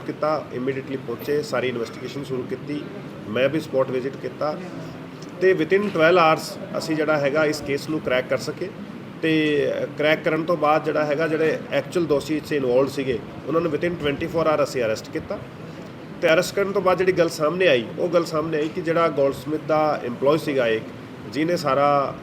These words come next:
ਜਿਹੜਾ ਦੱਸ ਰਿਹਾ ਸੀਗਾ ਕਿ ਮੇਰੇ ਹੱਥ ਪਾਂਵ ਬੰਨ੍ਹ ਕੇ ਤੇ ਮੇਰੇ ਤੋਂ ਲੁੱਟ ਕੇ ਲੈ ਗਏ, ਉਹ he was part of the conspiracy। ਤੇ ਉਹਨੇ ਜਿਹੜਾ ਹੈਗਾ ਆਪਣੇ, ਅ, ਦੋ ਹੋਰ ਸਾਥੀਆਂ ਦੇ ਨਾਲ ਮਿਲ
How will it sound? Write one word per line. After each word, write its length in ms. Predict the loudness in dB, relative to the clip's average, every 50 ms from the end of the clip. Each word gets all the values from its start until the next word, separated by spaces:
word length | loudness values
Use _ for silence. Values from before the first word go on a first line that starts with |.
| -8 -2
ਜਿਹੜਾ 160 | 0 2 2
ਦੱਸ 200 | 4 4 2 2
ਰਿਹਾ 100 | 2 0
ਸੀਗਾ 200 | 0 0 -2 -2
ਕਿ 80 | -2 -2
ਮੇਰੇ 220 | 0 0 2 2
ਹੱਥ 180 | 2 2 0 -2 -2 -2
ਪਾਂਵ 100 | -2 -2
ਬੰਨ੍ਹ 280 | 0 0 0 0 -2 -2
ਕੇ 160 | -2 -2 -2
ਤੇ 140 | -2 -2 -2
ਮੇਰੇ 160 | -2 -2 -4 -2
ਤੋਂ 100 | -4 -4
ਲੁੱਟ 160 | -4 -4 -6 -6 -6
ਕੇ 60 | -4
ਲੈ 140 | -2 -2 -2
ਗਏ, 180 | -2 -2 -4 -6 -8 -12 -14 -14 -14 -12 -14 -10 -4 0
ਉਹ 280 | 4 4 6 6 4 2 0 -4 -6 -2
he 140 | 0 0 2
was 100 | 2 0
part 400 | 0 2 2 4 4 4 2 0
of 40 | 0 -2
the 60 | -4 -2 -2
conspiracy। 480 | -2 -2 -2 -2 -2 -2 -2 -2 -4 -8 -10 -10 -14 -16 -16 -16 -16 -12 -8 -4
ਤੇ 100 | -4 -2
ਉਹਨੇ 300 | 0 2 4 4 6 6
ਜਿਹੜਾ 240 | 4 6 4 4 4
ਹੈਗਾ 200 | 2 2 2 2
ਆਪਣੇ, 180 | 2 2 0 -2
ਅ, 360 | -2 -4 -4 0 0 0 2
ਦੋ 300 | 2 4 4 4 6 4
ਹੋਰ 160 | 4 2 2
ਸਾਥੀਆਂ 380 | 2 0 0 0 0 0 -2 0
ਦੇ 80 | 0
ਨਾਲ 200 | 0 2 2 0
ਮਿਲ 240 | 0 0 -2 -4 -4